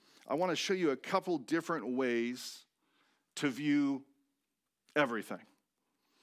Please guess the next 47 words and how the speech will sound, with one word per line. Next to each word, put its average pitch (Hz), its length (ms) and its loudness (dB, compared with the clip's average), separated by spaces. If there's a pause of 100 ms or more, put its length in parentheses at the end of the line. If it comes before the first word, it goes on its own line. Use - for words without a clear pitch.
(100)
And 151 120 4
I, 170 160 4
and 165 140 4
I 165 80 4
wanna 196 240 4
repeat 180 440 -2
that 143 120 2
it's 147 140 -2
okay 175 800 0 (880)
to 156 100 0
view 151 260 0
Revelation 131 640 0
in 117 120 -2
different 113 320 -4
ways, 104 300 -4
'cause 120 140 -6
at 135 100 -2
the 160 160 -4
end, 160 140 -2
we 131 100 0
ultimately 127 460 0
don't 117 220 0
know. 123 180 2
In 107 60 -4
fact, 135 220 0
there, 123 140 0
I'm 123 100 0
not 139 120 0
gonna 123 120 -2
go 120 180 0
into 139 160 -4
it, 101 60 -8
but 117 100 -6
there's 139 120 -6
really 135 160 -4
four 143 320 -2
major 117 280 -4
ways 107 260 -4
to 110 100 -10
view 131 240 -6
it. - 140 -10 (2250)
The 135 100 -4
truth 214 260 0
is 196 160 2
that 135 160 2
God 180 260 4
has 143 140 2